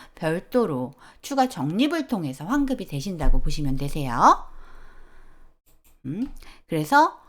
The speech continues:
내가 백팔십만 원이 됐다, 누적이. 그러면 매달 초에 환급 신청을 해서 백팔십만 원 출금 받으시면 되고요.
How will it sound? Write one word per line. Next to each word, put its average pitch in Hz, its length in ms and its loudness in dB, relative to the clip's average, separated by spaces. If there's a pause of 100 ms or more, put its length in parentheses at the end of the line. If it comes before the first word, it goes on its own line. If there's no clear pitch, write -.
(320)
내가 160 380 2
백팔십만 269 720 4
원이 185 220 0
됐다, 196 640 4
누적이. 160 920 2
그러면 208 580 2 (220)
매달 160 400 -4
초에 302 580 2 (200)
환급 269 360 2
신청을 214 400 -2
해서 196 160 -4
백팔십만 160 480 -6
원 151 60 -4
출금 233 260 -4
받으시면 185 520 -4
되고요. 170 640 2